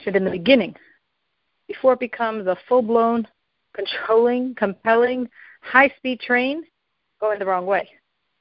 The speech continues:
Step three, replace this negative thought with a different one. Think about something else.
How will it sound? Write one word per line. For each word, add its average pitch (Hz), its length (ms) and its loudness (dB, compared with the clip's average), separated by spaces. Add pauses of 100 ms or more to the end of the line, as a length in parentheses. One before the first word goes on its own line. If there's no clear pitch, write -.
(540)
Step 285 200 2 (100)
three, 302 340 0 (1000)
replace 247 360 -2
this 254 180 -6
negative 220 360 -8
thought 190 180 -2
with 190 140 -10
a 185 40 -6
different 196 320 -8
one. 190 220 -14 (640)
Think 269 180 0
about 302 220 0
something 294 280 -2
else. 226 180 0